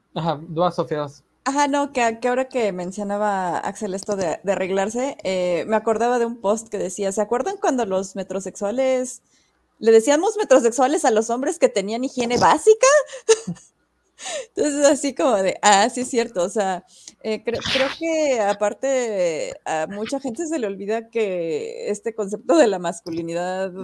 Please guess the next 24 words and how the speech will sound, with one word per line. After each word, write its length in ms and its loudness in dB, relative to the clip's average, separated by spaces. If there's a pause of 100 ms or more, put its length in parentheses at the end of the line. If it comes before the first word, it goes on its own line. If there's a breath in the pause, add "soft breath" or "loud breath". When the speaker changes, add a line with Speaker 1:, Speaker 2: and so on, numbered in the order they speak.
(300)
Speaker 2:
cambia 400 0
con 180 -4
el 140 -8
tiempo, 320 -8
¿no? 240 -8
O 100 -4
sea... 460 -2 (680 soft breath)
Se 120 6
les 140 0
olvida, 240 4
por 120 2
ejemplo, 380 0
que 580 2
antes 300 -2
los 140 4
hombres 220 2
usaban 300 2
tacones 640 0
y, 440 -4
este, 260 -8
¿cómo 140 -8
se 80 -6
llamaba? 300 -6 (1040)
Ay, 200 -2